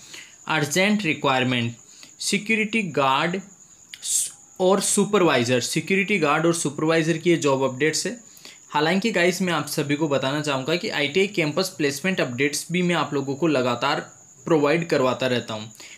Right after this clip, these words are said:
आज की जो अपडेट है वो specially सिक्योरि-, security guard और supervisor के लिए, ठीक है। Security agency का नाम है जीडीएस Security। ड्यूटी आपकी सुजुकी मोटर्स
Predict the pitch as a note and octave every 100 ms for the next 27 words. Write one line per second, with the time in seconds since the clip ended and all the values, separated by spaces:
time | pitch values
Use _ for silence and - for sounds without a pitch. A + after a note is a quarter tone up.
0 | - - C#3+ E3 - G3+ A3 F#3+ E3+ D#3+
1 | C#3 D3+ D#3 F3 G#3+ - - - E3+ G#3+
2 | G#3+ F#3 F3 G3 G#3 - E3+ D#3+ D#3+ E3
3 | D3 - D#3+ - E3+ F3 G3 G#3 F#3 D#3
4 | F3 - E3 - F3 G#3+ G#3+ F3+ D3 C3+
5 | C3 B2 A#2+ B2 G3+ C#3 - - - -
6 | - - - G3+ A3 G#3 B3 G3+ D#3 E3+
7 | E3+ G#3 G3+ F3 E3+ E3+ G3 D3+ B2+ D3+
8 | C#3+ D#3+ F3+ - F3 E3+ D3 B2 A#2+ A2
9 | - - - - - D3+ D3+ F#3 F#3 A#3+
10 | - - D#3 D#3+ - G#3+ G#3+ - G#3 F#3
11 | F#3 F#3+ A#3 A3 E3+ D#3 F#3 F#3+ F#3